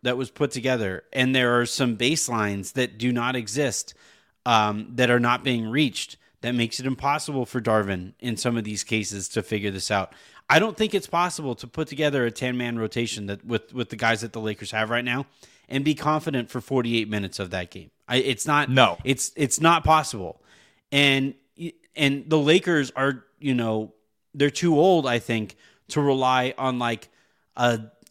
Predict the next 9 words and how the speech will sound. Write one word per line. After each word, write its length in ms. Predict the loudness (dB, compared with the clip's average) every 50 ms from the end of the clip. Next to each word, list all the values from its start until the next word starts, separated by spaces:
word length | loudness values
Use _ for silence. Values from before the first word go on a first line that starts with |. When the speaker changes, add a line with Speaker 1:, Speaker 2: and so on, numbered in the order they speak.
| _ _
Speaker 1:
seven 440 | -8 -6 0 0 2 4 4 4 4
or 140 | 4 4 4
an 80 | 4
eight 180 | 2 2 0 0
man 220 | -2 -2 0 2
rotation 540 | 0 0 0 0 -2 -2 -2 -2 -6 -8 -6
for 140 | -4 -4 0
eighty-two 420 | 0 2 2 0 0 0 -2 -2 0
games. 540 | 2 2 2 2 0 -4 -8 -12 -16 -18